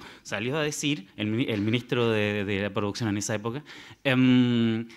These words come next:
salió a decir que habían cinco mil millones de pasivos ambientales en la Patagonia y que eso tenía que ser parte de la renegociación. Obviamente no apareció en la renegociación, ¿no?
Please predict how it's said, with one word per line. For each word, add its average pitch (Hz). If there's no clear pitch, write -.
salió 135
a -
decir 170
que 170
habían 151
cinco 214
mil 226
millones 190
de 196
pasivos 196
ambientales 160
en 156
la 143
Patagonia 117
y 127
que 160
eso 170
tenía 185
que 165
ser 131
parte 117
de 107
la 104
renegociación. 98
Obviamente 101
no 90
apareció 90
en 92
la 87
renegociación, 82
¿no? 107